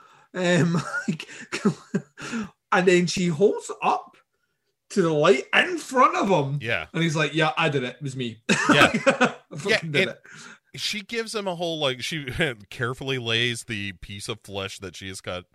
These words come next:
Speaker 2: uh, off of him onto his shoulder, and then says, "I really wish I could believe you. I
Speaker 1: Yeah.
Speaker 2: really do. I, if, if I could believe that you're truly sorry,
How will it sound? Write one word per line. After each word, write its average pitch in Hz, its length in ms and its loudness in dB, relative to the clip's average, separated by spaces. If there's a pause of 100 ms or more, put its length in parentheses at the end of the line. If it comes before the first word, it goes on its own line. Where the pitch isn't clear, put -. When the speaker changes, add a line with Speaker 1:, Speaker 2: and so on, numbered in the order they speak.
(460)
Speaker 2:
uh, 95 260 -4
off 120 260 -2
of 101 120 -6
him 95 160 -10
onto 95 260 -10
his 92 100 -12
shoulder, 117 460 -10 (360)
and 113 180 -8
then 110 140 -10
says, 92 400 -6 (400)
"I 110 60 -4
really 92 320 -8
wish 76 200 -16
I 76 60 -14
could - 180 -20
believe 60 360 -20
you. - 140 -20 (440)
I 98 120 -4
Speaker 1:
Yeah. 104 140 -6
Speaker 2:
really 92 220 -8
do. 76 260 -14
I, 101 180 -8 (280)
if, 107 160 -12 (180)
if 104 160 -10 (140)
I 120 240 -2
could 123 300 -16
believe 85 680 -14 (400)
that 87 160 -10
you're 90 280 -14
truly 131 560 -10
sorry, 82 760 -4